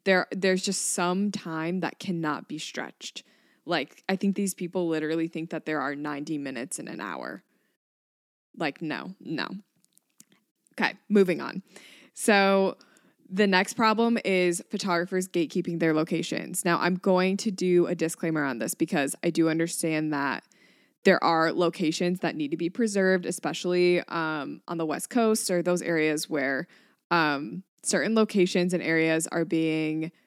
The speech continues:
ripped apart by people. So that's bad, and we should preserve them. I totally understand that. Um, when I say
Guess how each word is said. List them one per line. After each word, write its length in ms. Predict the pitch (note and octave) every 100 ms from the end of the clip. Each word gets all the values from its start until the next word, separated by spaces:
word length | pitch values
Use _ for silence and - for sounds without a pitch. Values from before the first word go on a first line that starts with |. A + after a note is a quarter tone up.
| _
ripped 220 | F3+ F3+
apart 500 | G#3+ - E3+ E3+ G3+
by 220 | F3 D#3
people. 600 | F#3 - E3 C#3 C3+ G3 - _ _ _ _ _ _
So 500 | - F3+ E3+ D#3+ -
that's 180 | D3+ -
bad, 300 | C#4+ D#4+ -
and 120 | F3
we 80 | F3
should 200 | F#3+ F#3
preserve 300 | F#3 D#3+ B2
them. 220 | F#3+ F#3+ _
I 40 | F#3
totally 360 | - F3+ D#3+
understand 440 | D3+ - - C3 -
that. 160 | - - - - _
Um, 280 | F#3+ F3 D3 -
when 200 | - F#3+
I 120 | F#3 G#3
say 580 | - G3 F#3+ F#3+ F#3